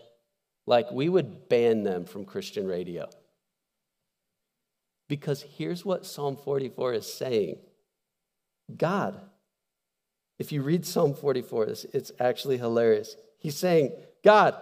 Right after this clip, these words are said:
we are helpless sheep." Remember, you called us sheep? And we're wandering around on the hill, and we're getting slaughtered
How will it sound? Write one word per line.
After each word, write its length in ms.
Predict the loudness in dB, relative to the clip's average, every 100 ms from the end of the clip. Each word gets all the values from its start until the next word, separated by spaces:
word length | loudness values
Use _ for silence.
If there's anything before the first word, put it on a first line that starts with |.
| -16 -20 _ _ _ _ _ _ _ _
we 380 | -4 2 6 8
are 200 | 10 10
helpless 520 | 10 8 8 8 8
sheep." 480 | 6 2 4 4 2
Remember, 460 | 4 8 10 10 8
you 160 | 4 4
called 280 | 6 8
us 120 | 6 4
sheep? 520 | 0 2 2 2 -4 -20 _ _ _ _ _ _ 8
And 220 | 10 12
we're 140 | 10
wandering 720 | 10 10 10 10 10 10 10 10
around 380 | 10 10 8
on 100 | 10
the 100 | 10
hill, 520 | 10 10 10 10 6 2 2
and 300 | 8 10 10
we're 180 | 10 10
getting 320 | 10 10 10
slaughtered 1040 | 6 0 0 6 8 10 10 10 8 6